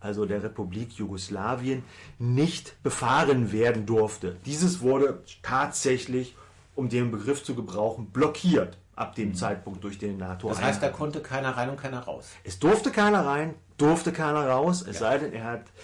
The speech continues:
Speaker 1: Lebensmittel oder Medikamente transportiert.
Speaker 2: Mhm.
Speaker 1: Alles andere war Bannware und durfte nicht in dieses Seegebiet einlaufen.
Speaker 2: Äh,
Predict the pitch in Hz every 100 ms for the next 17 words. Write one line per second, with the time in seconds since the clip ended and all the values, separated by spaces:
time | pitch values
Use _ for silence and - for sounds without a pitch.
0 | - - - 107 123 143 135 135 127 135
1 | 127 123 - 107 107 107 104 90 107 110
2 | - 135 147 151 123 - 104 101 - 101
3 | 101 101 - 110 151 214 214 123 143 175
4 | 180 156 135 110 110 92 - 127 143 208
5 | 220 135 117 139 170 175 120 113 127 143
6 | 180 156 143 143 - 151 175 160 139 127
7 | 127 120 120 123 123 - 113 107 92 92
8 | 104